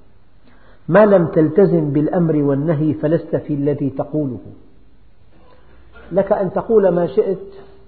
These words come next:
والله سبحانه وتعالى يضعك على المحك. خشوع القلب كما قال المفسرون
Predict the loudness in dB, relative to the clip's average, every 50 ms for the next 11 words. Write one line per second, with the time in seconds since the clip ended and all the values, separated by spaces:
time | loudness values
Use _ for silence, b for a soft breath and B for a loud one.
0 | -20 -20 -20 -20 -14 -8 -6 -6 -2 -2 -2 -2 -2 -6 -8 -8 -10 -12 -12 -10
1 | -10 -8 -6 -6 -6 -6 -6 -8 -8 -8 -8 -8 -6 -4 -4 -4 -4 -6 -8 -10
2 | -12 -18 B B B B B B B -6 -4 -4 -2 -2 -4 -4 -4 -4 -4 -2
3 | -2 -2 -2 -4 -4 -4 -6 -8 -8 -8 -8 -10 -10 -10 -16 -20 -20 -20 -20 -20
4 | -20 -20 -20 -20 -20 b b b b b b b b b b b b -8 -8 -4
5 | 2 4 4 4 6 2 2 0 0 0 0 0 -2 -4 -8 -12 -16 -8 -6 -4
6 | -4 -4 -6 -2 0 2 2 2 0 -2 -6 -8 -10 -12 -14 -8 -6 -6 -4 -4
7 | -4 -4 -6 -10